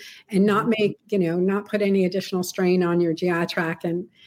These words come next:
Speaker 1: and support you that way. We, we did it in my Girlfriend Doctor Club. And let me tell you, you know, and, and you could see the skin changes in just six days. I mean,
Speaker 2: Mm-hmm.
Speaker 1: clarity, energy. The first three days were tough, but by day six, you were feeling amazing.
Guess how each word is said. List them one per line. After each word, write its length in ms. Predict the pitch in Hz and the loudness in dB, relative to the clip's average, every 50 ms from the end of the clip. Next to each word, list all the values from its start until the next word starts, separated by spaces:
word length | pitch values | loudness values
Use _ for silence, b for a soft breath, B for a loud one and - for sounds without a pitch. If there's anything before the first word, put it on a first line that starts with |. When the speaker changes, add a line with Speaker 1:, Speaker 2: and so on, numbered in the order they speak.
| b b b b 202 | b b b b 0
Speaker 1:
and 120 | 190 185 | 0 0
support 400 | - 202 190 - - 208 202 185 | 0 -2 -4 -2 0 2 4 4
you 80 | 180 170 | 4 4
that 200 | 180 175 180 180 | 4 2 2 2
way. 180 | 175 160 165 170 | 2 2 2 4
We, 280 | 185 226 226 196 - - | 2 2 2 0 0 0
we 140 | 202 208 208 | 0 0 2
did 180 | 185 208 214 | 2 2 2
it 100 | 208 208 | 2 2
in 60 | 202 190 | 4 4
my 120 | 180 175 | 2 2
Girlfriend 400 | 175 185 185 190 185 - 214 214 | 2 0 0 -2 0 0 0 0
Doctor 280 | 208 190 190 - - 202 | 0 -2 -2 -4 -8 -10
Club. 320 | - - 202 202 202 196 | -4 -2 -2 0 0 0
And 80 | 196 190 | 2 2
let 60 | 190 | 2
me 80 | 185 | 2
tell 180 | 185 185 185 175 | 0 0 -2 0
you, 220 | 175 170 165 160 B B B B B B B _ | 0 0 0 -2 B B B B B B B _
you 80 | - 202 | 0 2
know, 160 | 175 165 160 160 - | 2 2 2 0 0
and, 160 | 196 185 208 | 0 0 2
and 240 | 226 208 214 214 214 220 | 2 0 -2 -2 -4 -2
you 160 | 208 190 190 | -2 -2 -2
could 160 | 190 - 147 | -2 -8 -10
see 180 | - - 196 185 | -4 0 0 0
the 100 | 180 170 | 0 0
skin 380 | - - - - 269 294 294 277 | -6 -6 -6 -2 0 0 0 0
changes 720 | - - 196 185 180 175 170 - 175 165 165 165 175 - | 0 0 2 2 2 2 2 2 2 4 4 2 2 0
in 160 | 196 185 180 | 0 0 0
just 380 | 175 - 180 175 175 - - - | 2 0 0 0 -2 -4 -6 -6
six 280 | 170 151 _ - - | -6 -6 _ -14 -8
days. 440 | - 170 160 147 147 - - - - | -4 -4 -4 -4 -8 -14 -14 -12 -8
I 40 | 180 | -6
mean, 260 | 165 160 165 160 208 | -4 -4 -2 0 2
Speaker 2:
Mm-hmm. 160 | 214 196 185 | 2 4 4
Speaker 1:
clarity, 840 | 208 202 - 480 233 466 - - _ _ _ _ 415 415 214 208 B B B B B _ _ | 4 4 4 4 2 2 0 -4 _ _ _ _ -2 -2 -2 -4 B B B B B _ _
energy. 680 | - 247 240 226 226 220 202 208 220 214 202 196 196 | 0 2 2 2 2 2 0 2 2 4 4 4 4
The 100 | 190 196 - | 2 0 -2
first 280 | - 269 262 - - | -4 -4 -4 -4 -4
three 140 | - 302 285 | -2 -2 2
days 320 | 262 247 233 226 220 214 220 | 4 4 4 4 2 0 -2
were 100 | 247 247 | -4 -4
tough, 400 | - - 170 156 175 - - _ _ _ | -2 -4 -6 -6 -6 -10 -16 _ _ _
but 320 | - 185 170 165 165 - - _ _ _ _ _ _ | -2 -2 -2 -2 -4 -8 -16 _ _ _ _ _ _
by 140 | _ 190 185 | _ -2 -2
day 420 | 180 196 202 196 196 208 202 - _ - | 0 2 2 2 2 0 -2 -8 _ -18
six, 420 | - - 269 220 175 170 - - | -8 -2 0 0 0 -2 -4 -4
you 80 | 190 185 | -2 -2
were 120 | 175 175 | -2 0
feeling 280 | 175 170 170 165 165 165 | 0 0 2 2 2 2
amazing. 540 | 165 170 170 175 165 - 165 160 175 196 | 2 2 2 2 2 0 -2 -4 -4 -8